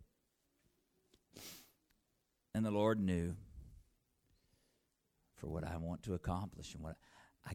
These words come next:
gotta take you through some stuff." I think the Lord knew if I would have stayed, I, I, I trust and believe by His grace He used us there.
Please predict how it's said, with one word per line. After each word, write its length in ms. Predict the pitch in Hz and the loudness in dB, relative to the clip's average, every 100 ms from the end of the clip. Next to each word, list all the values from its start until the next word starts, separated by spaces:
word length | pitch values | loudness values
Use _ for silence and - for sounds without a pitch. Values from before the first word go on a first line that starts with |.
| - | -8
gotta 340 | - 76 85 90 | -8 -4 -2 -2
take 380 | - 92 - - | 0 0 0 -4
you 80 | |
through 340 | 92 - 101 98 | -4 -4 -4 -4
some 260 | - - | -6 -8
stuff." 640 | - - - 87 - - - _ _ _ - - - _ - - _ _ - | -10 -10 -12 -14 -16 -20 -20 _ _ _ -20 -20 -20 _ -20 -20 _ _ -4
I 80 | 101 | 0
think 220 | 107 95 | 2 2
the 80 | 87 | 2
Lord 240 | 87 85 | 2 2
knew 300 | 82 92 90 | 2 2 2
if 140 | 82 - | 0 -2
I 120 | 82 | 0
would 140 | 85 | 0
have 100 | 73 | -2
stayed, 520 | - - - 101 76 71 - - - - _ _ _ _ _ _ - | -6 -2 0 2 0 -4 -10 -12 -20 -20 _ _ _ _ _ _ -10
I, 120 | - - | -8 -6
I, 100 | 80 - | -8 -8
I 40 | - | -8
trust 340 | - 107 - 104 | 0 2 2 2
and 80 | 85 | 2
believe 240 | 90 95 | 2 2
by 140 | 80 | 2
His 120 | 85 - | 0 0
grace 260 | 95 87 | 0 0
He 100 | 92 | 0
used 340 | 80 90 92 - | 0 0 0 -2
us 160 | - | -4
there. 340 | 65 69 - | -4 -6 -8